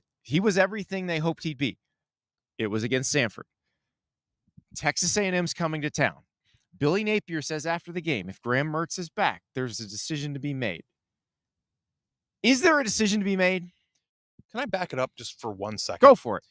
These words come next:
Speaker 2: Because this has been weighing heavy on my mind, Andy. We have to quantify everything all the time in the sport. "Well, it was against Samford,"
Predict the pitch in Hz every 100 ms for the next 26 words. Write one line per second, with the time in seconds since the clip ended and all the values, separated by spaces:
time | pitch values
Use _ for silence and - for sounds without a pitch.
0 | _ - 156 113 240 185 135 110 113 104
1 | 113 101 98 95 95 92 92 95 92 90
2 | 90 - _ _ _ _ _ _ _ _
3 | _ _ _ _ _ - 202 285 349 -
4 | - 147 151 127 - 104 90 98 _ _
5 | _ _ 131 117 117 - 95 107 113 98
6 | - 101 92 85 - 101 76 90 113 127
7 | 151 160 151 175 185 - - 214 196 160
8 | 90